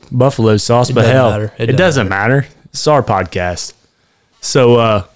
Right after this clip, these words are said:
Speaker 1: this one, I seen this, D G,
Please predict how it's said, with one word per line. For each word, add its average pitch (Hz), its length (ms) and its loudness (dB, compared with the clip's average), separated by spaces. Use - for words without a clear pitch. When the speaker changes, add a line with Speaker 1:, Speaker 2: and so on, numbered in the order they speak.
Speaker 1:
this 147 280 0
one, 165 460 0
I 131 100 -2
seen 175 400 0
this, 104 340 2
D 107 200 -2
G, 98 400 -4